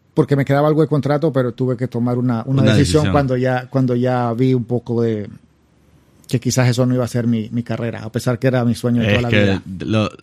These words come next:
Speaker 2: el, la calidad ahí se notaba.
Speaker 1: Sí, sí, sí,
Speaker 2: Sí.
Speaker 1: uno, uno lo nota, es la consistencia. Yo, yo terminé mis estudios antes de empezar a jugar béisbol profesional y tenía veintidós años,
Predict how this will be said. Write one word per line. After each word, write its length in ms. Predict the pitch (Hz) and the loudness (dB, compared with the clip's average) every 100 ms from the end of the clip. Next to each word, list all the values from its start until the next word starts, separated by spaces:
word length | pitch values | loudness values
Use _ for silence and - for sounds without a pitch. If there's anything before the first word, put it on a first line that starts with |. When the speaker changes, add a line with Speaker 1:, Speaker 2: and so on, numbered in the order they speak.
| - - | -20 -6
Speaker 2:
el, 200 | 107 98 | -4 -4
la 200 | 110 107 | -2 0
calidad 560 | 107 98 101 104 98 95 | 0 2 2 4 2 2
ahí 200 | 95 92 | 2 0
se 140 | 101 | 0
notaba. 720 | 92 90 95 92 90 85 82 80 | 0 0 0 0 0 -2 -6 -8
Speaker 1:
Sí, 420 | - 170 143 147 | 0 2 4 2
sí, 160 | 135 123 | 0 -6
sí, 120 | - | -4
Speaker 2:
Sí. 60 | 123 | 0
Speaker 1:
uno, 460 | 135 135 120 117 113 131 | 0 0 -2 -4 -8 -4
uno 600 | 147 135 123 120 117 113 _ _ 156 | 0 0 0 -2 -4 -8 _ _ 0
lo 240 | 151 147 | 4 4
nota, 360 | 143 160 156 139 | 4 0 2 0
es 80 | |
la 100 | 127 | 2
consistencia. 840 | 139 139 113 - 147 151 151 147 151 - | 0 -2 -2 -2 0 0 0 0 -2 -6
Yo, 400 | 135 123 139 - _ _ - | -2 2 2 0 _ _ -2
yo 180 | 143 139 | 0 2
terminé 400 | 165 165 151 160 | 4 4 4 6
mis 180 | 165 | 6
estudios 640 | 156 139 - 180 175 151 147 | 4 2 4 4 4 2 0
antes 240 | 135 147 | 2 4
de 60 | 143 | 2
empezar 340 | 127 123 131 | 0 -2 0
a 60 | 131 | 0
jugar 240 | 131 131 | 0 2
béisbol 300 | 135 127 131 | 0 0 -2
profesional 640 | - 123 127 139 147 135 139 _ _ _ _ _ _ _ - _ _ | -2 -4 0 0 2 -2 -4 _ _ _ _ _ _ _ -20 _ _
y 480 | 156 143 147 151 165 _ _ _ _ - | 2 4 4 4 0 _ _ _ _ -4
tenía 340 | - 131 135 135 | 0 2 2 2
veintidós 580 | 143 139 139 139 143 165 | 2 2 4 4 4 2
años, 360 | 147 139 131 | 2 -2 -6